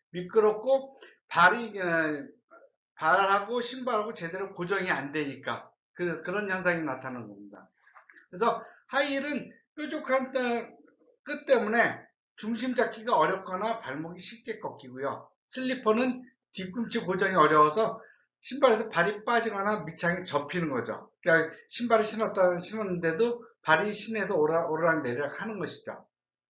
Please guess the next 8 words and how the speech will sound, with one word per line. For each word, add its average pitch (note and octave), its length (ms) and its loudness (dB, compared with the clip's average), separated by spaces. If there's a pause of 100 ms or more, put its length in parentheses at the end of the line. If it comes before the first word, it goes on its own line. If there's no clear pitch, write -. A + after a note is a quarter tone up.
(1400)
그렇기 A#3 280 2
때문에 A3+ 280 12 (600)
발목이, B3 880 0
음, - 540 -10
발목의 A#3 400 0
움직임이 A3 460 -4
자연스러운 F3+ 600 0
신발, C#3 420 -6